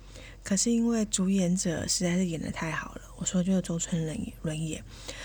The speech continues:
他不管他是他的声音还是表情，他都完全的演活了这个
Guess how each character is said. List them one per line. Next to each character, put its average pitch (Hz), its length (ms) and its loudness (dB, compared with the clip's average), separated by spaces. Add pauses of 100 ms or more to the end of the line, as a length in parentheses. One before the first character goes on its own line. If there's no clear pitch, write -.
(180)
他 - 140 -2
不 269 100 2
管 220 100 6
他 208 160 2
是 220 60 2
他 214 140 4
的 208 100 2
声 190 280 6
音 190 240 6
还 175 200 -2
是 - 140 -2
表 - 300 -4
情， - 380 -2
他 - 140 -2
都 233 160 2
完 196 220 4
全 185 200 0
的 170 100 0
演 165 240 -2
活 - 260 -6
了 165 120 -2
这 180 140 -2
个 170 260 -2